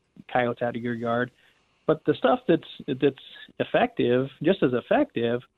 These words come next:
uh, but very inexpensive, requires time and effort. And a lot of it comes down to what we do to provide food sources, attractants, if you will, for those animals or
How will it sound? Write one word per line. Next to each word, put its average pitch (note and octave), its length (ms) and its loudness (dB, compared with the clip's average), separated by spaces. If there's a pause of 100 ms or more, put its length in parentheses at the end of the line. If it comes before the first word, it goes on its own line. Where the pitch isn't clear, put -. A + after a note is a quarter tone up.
(480)
uh, B2 280 0
but B2 220 -2
very D3 280 4
inexpensive, C3+ 680 2
requires B2 500 0 (100)
time C3 240 0
and A#2 80 -2
effort. A#2 280 -2
And A2 100 -6
a - 20 -4
lot F3 240 2
of D#3+ 80 0
it C#3 160 -6
comes C#3 220 -2
down C3 360 0
to A#2 120 -2
what C3+ 320 0
we F3 320 2
do B2 420 2 (500)
to C3+ 120 4
provide B2+ 760 0 (440)
food D3+ 340 6
sources, C#3 600 2
attractants, C3 680 -4
if B2+ 160 -6
you B2 120 0
will, B2 380 0 (500)
for G3+ 260 4
those B2 240 4
animals B2 480 0
or F3+ 260 4